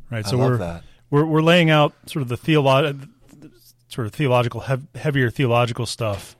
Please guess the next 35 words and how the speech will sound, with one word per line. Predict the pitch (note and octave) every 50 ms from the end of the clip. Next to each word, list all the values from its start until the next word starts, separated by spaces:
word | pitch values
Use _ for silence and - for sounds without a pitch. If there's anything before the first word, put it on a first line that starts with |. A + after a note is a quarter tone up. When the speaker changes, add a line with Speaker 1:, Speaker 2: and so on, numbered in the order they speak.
| _
Speaker 1:
um, | - B2 A#2 A2+ G#2+ -
the | D3+ A#2+
theological | - - D3 B2+ C3 B2+ C3 B2 B2+ - A#2+
reasons | A2+ G#2+ A#2+ B2+ B2+ A#2 A#2 A#2 A2+ G#2
why | A2 G#2+ A#2+ B2+ C3 A#2+ A2+ G#2+ G#2+ G#2+ G#2+ _ _ _ _ _ _ _ _ -
we | C3 B2+
can | - D3
be | C3
confident | B2+ - D3+ C#3 C3 - D3+ C#3 C#3 C3+
that | - C3 B2
he | B2+ C3+
is | F#3 A#3 -
there. | - - D2 _ _ -
Speaker 2:
Yeah. | - G#2+ G2 F2+ F2 F#2 - _ _
Speaker 1:
That, | - A#2 A2+ A2+
that | A2+ A2+
he | A#2+
can | - - C3+ D3+
be | D3 A2+
found. | G2 - A2+ G2 F2 E2 - - A#2 - -
Speaker 2:
Yeah. | - G2+ G2 F#2+ F#2+ F#2
Speaker 1:
And | F#2+ A#2+
that | A#2+
he's, | A#2 C#3 C#3+ B2+ - -
he, | C3 A#2 A#2 B2 -
he'll, | A#2 B2+ B2 A#2+ -
he'll | - A2+ A#2+ A#2
find | - - A#2+ A#2 A2+ A2 A2
us, | C#3 D3 - - - - - _ _ _ -
more, | C#3+ A#2+ A2+ A2 G#2 G2+ G2 _ _ _ _ _ _ _ _ _ _ -
more, | B2 A#2 A2 G#2+ G2+ G2
uh, | F#2+ F#2+ F#2+
properly | _ - B2 A2 G2+ - A2 G#2 G#2
speaking. | G2 - - A2 G2 F2+ - F#2 F#2
Speaker 2:
Right. | G#2+ G#2 G2+ G2+ G2 F#2 G2